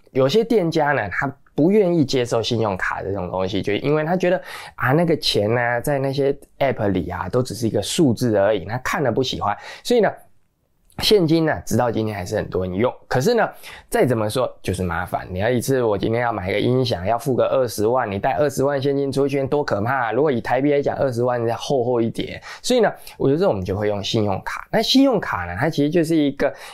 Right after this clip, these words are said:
一张卡片里面记录了这张卡片的资讯，它上面的磁条、上面的晶片记录的东西很简单，就是这张卡片资讯，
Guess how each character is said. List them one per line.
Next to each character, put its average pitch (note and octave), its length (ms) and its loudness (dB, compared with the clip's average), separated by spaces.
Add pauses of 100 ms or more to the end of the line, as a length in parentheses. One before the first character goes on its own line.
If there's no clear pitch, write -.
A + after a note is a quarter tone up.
一 F#3 100 0
张 G3 160 2
卡 A2 240 -2
片 E3 260 2
里 A2 80 2
面 D3 180 2
记 E3 200 2
录 D3+ 100 2
了 B2+ 80 4
这 C#3 120 0
张 C#3 120 -2
卡 F2+ 200 -4
片 B2 160 0
的 G#2+ 80 0
资 C3 180 0
讯， B2+ 160 0
它 C3 80 -2
上 E3 160 0
面 E3 120 2
的 B2+ 60 2
磁 B2+ 200 -2
条、 A2+ 200 0
上 B2+ 140 -2
面 B2 100 0
的 A2 80 2
晶 A#2 200 0
片 G#2 260 -2
记 F#3 160 2
录 D#3+ 140 4
的 G#2 100 0
东 G2+ 180 -2
西 G#2 120 -4
很 F#2+ 100 -4
简 - 180 -6
单， E2+ 200 -12
就 A#2 120 0
是 A#2+ 60 0
这 A#2 100 0
张 G#2+ 160 0
卡 - 200 -8
片 G2 180 -2
资 G2 180 -2
讯， G#2+ 160 -4